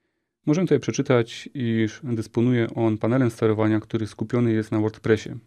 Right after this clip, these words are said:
Super sprawa. Oprócz tego znajdziemy tam instalator WordPressa, czyli możemy go zainstalować właściwie jednym kliknięciem. Darmowa domena i oczywiście dostęp do F T P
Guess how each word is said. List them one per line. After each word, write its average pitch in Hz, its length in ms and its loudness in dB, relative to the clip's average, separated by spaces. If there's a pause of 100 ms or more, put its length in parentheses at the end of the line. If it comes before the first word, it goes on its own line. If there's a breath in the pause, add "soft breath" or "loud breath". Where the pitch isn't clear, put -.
(160)
Super 110 240 -4
sprawa. 110 380 -2 (1120)
Oprócz 135 260 0
tego 113 220 0
znajdziemy 110 420 2
tam 107 380 -2
instalator 107 600 0
WordPressa, 110 680 0
czyli 185 180 -6
możemy 123 340 2
go 110 120 0
zainstalować 107 580 0
właściwie 107 360 -4
jednym 104 200 0
kliknięciem. 131 680 -2 (640)
Darmowa 147 400 4
domena 131 540 4 (320)
i 170 120 0
oczywiście 110 500 -2
dostęp 107 380 0
do 104 120 -2
F - 100 -10
T - 100 -2
P 135 340 2